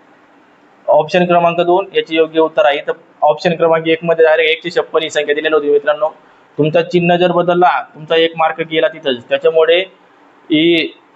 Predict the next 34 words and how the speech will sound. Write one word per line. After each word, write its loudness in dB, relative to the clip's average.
ही 2
जी 0
व्याख्या 0
दिलेली 2
आहे -2
तुम्हाला, 0
ही -4
आवर्जून 0
लक्षात 0
ठेवा. 2
ही -12
गुणाकारच्या 0
पद्धतीमध्ये, 0
प्रश्नामध्ये 2
वापरली 2
जाते, 0
त्याच्यामुळे -8
ही -8
व्याख्या 0
नक्की -10
लक्षात -4
ठेवा, 0
जेणेकरून 2
तुम्हाला 0
या 2
टॉपिकवरचा -2
प्रश्न -4
चुकणार -4
नाही. -4
जाऊया 2
प्रश्न -2
क्रमांक 0
चार 0
कडे. -4